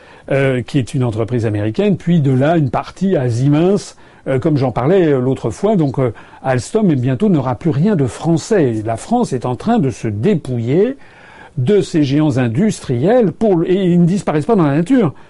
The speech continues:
Ils sont récupérés essentiellement par les Américains, les Britanniques ou les, ou les Allemands. Citons Alcatel pour la téléphonie,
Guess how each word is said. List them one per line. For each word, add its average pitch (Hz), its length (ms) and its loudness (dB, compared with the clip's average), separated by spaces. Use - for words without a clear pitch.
Ils 190 140 0
sont 165 180 -2
récupérés 170 840 0
essentiellement 180 720 0
par 202 140 0
les 180 160 2
Américains, 127 480 -2
les 214 100 2
Britanniques 170 480 -2
ou 214 60 0
les, 175 280 4
ou 156 60 0
les 151 220 2
Allemands. 131 340 0
Citons 190 380 0
Alcatel 196 560 2
pour 131 160 0
la 131 140 0
téléphonie, 180 760 2